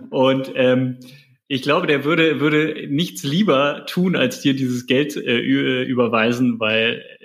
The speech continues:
er ziemlich Bock darauf hat, dass, äh, dass du die, die zehn Kilometer unter dreißig Minuten läufst, beziehungsweise dass, ähm, ja, du einfach schneller wirst und, ähm,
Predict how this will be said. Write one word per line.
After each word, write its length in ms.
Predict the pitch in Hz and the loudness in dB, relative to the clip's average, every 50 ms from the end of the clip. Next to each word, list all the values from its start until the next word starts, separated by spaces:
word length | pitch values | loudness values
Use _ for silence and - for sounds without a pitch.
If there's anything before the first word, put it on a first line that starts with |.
| - - | -16 -4
er 160 | - 131 117 | -2 -2 -2
ziemlich 340 | - - 147 151 143 151 - | -2 -2 -2 -2 -2 -2 -2
Bock 220 | - 139 - - - | -2 -4 -2 0 0
darauf 320 | 139 123 123 123 117 - | 0 2 2 0 -2 -2
hat, 200 | 131 120 - - | -6 -6 -6 -8
dass, 300 | 123 117 117 - - - | -8 -8 -8 -10 -6 -2
äh, 260 | 143 123 123 131 127 117 | 0 0 0 0 -2 -2
dass 180 | 120 104 - | -4 -4 0
du 100 | - 131 | 0 0
die, 340 | 123 120 120 117 117 113 - | 2 4 4 2 2 2 0
die 220 | - - 117 117 | -4 -2 -2 -2
zehn 220 | 113 - - 123 123 | -2 0 2 2 2
Kilometer 400 | 123 120 120 117 120 120 127 123 | 2 2 2 2 2 2 2 0
unter 180 | 123 117 120 | 0 0 0
dreißig 300 | 117 113 117 113 113 - | 0 0 0 0 0 0
Minuten 260 | 117 117 117 131 139 131 | 0 0 2 2 2 2
läufst, 240 | 117 117 113 - | 2 0 0 -2
beziehungsweise 640 | - 113 - - 127 127 120 123 120 117 117 117 117 | -4 -8 -4 0 2 2 2 2 0 0 0 0 0
dass, 720 | 110 117 113 - - - - - - - - - - - - - - | -2 -4 -6 -6 -10 -16 -16 -14 -12 -10 -10 -10 -12 -14 -18 -8 -4
ähm, 500 | - 113 110 113 110 110 110 113 - - | -2 0 0 2 2 2 2 0 -2 -4
ja, 220 | _ - 110 107 104 | _ -2 -2 -2 -4
du 100 | 107 110 | -6 -6
einfach 240 | 107 104 - 107 - | -6 -4 -4 -4 -4
schneller 420 | - - 123 127 135 123 110 101 | -2 0 2 2 2 2 0 0
wirst 460 | 117 131 147 147 - - - - _ | 0 0 0 0 -4 -12 -20 -20 _
und, 500 | - 120 117 120 117 117 117 117 117 - 151 | -4 0 2 2 4 4 2 0 -2 -6 -8
ähm, 400 | 127 117 113 113 117 113 113 117 | -6 -4 -2 -2 -2 -4 -6 -8